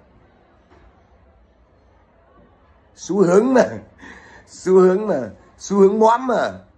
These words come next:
Đó. Kẻ tung hô lắm. Nói đơn giản này này. Mình livestream mình, mình truyền tải cái câu chuyện này. Đấy á. Ở trên TikTok thôi.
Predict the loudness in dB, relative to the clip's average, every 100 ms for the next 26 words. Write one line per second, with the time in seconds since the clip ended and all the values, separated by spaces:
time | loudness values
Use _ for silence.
0 | _ _ _ _ _ _ _ _ -20 _
1 | _ _ _ _ -18 -16 -18 -20 _ _
2 | _ _ _ _ _ _ _ _ _ _
3 | _ _ -2 -2 -4 -2 2 2 2 -2
4 | -6 -8 _ _ _ _ _ _ _ _
5 | _ _ _ _ _ _ _ _ _ -6
6 | -2 -2 0 -2 -2 -8 -10 -16 _ _
7 | _ _ _ -10 -6 -4 -4 -6 -8 -8
8 | -10 -12 -12 -12 -12 -18 -4 -2 -2 -2
9 | -4 -6 -10 -10 -4 -6 -6 -16 _ _
10 | _ _ -20 -12 -6 -6 -8 -20 -8 -4
11 | -2 -4 -6 -6 -2 -2 -2 -6